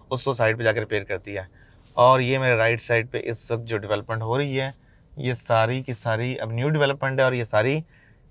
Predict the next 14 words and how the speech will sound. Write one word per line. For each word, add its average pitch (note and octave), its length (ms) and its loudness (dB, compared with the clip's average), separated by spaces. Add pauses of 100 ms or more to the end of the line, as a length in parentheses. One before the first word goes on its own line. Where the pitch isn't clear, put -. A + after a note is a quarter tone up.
(760)
अभी C3+ 280 -2
लेक C3+ 260 -2
व्यू C#3+ 120 -4
कमर्शियल C3 360 -4
के C#3 60 0
जो B2+ 80 0
रोड B2 220 2
है C#3 80 2
उनके B2+ 160 -2
एसफाल्ट A2+ 400 2
स्टार्ट G2+ 280 0
हो G2+ 60 -6
चुकी C#3 200 -10
है। C#3+ 140 -4